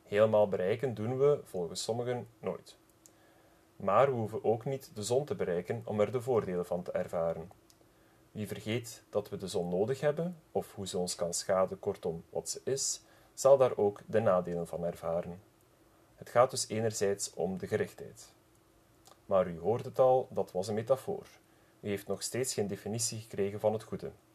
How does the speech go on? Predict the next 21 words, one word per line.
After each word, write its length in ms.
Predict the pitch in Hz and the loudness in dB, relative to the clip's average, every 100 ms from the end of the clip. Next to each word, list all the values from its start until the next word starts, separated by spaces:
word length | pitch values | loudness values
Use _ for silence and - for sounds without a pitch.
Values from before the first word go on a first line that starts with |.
| - _ | -20 _
Nog 300 | 104 104 - | -2 -2 -2
een 140 | 85 | -8
voorbeeld, 540 | - 120 131 143 139 - | 0 2 4 4 2 0
nog 280 | 107 110 | 0 0
een 120 | - 104 | -2 -4
concrete 440 | 107 101 98 92 | -4 -4 -6 -4
omschrijving. 580 | 98 90 - 85 82 82 - - _ _ _ _ _ _ | -6 -6 -4 -4 -6 -10 -16 -20 _ _ _ _ _ _
Dat 180 | 104 | -2
komt 260 | - 147 165 | 2 2 2
omdat 280 | - 104 - | 0 2 2
aan 140 | 95 92 | 0 0
u 140 | 127 | -2
is 120 | 135 | -2
de 100 | - | -4
vraag: 420 | - 98 98 - - | -2 2 2 -2 -8
"Wat 240 | - 127 - | -2 -2 -2
is 140 | 110 | -8
het 120 | 110 | -8
goede?" 280 | - 131 82 - | -4 -4 -4 -8
te 120 | - - | -14 -10
stellen, 440 | - 87 78 - | -4 -2 -2 -8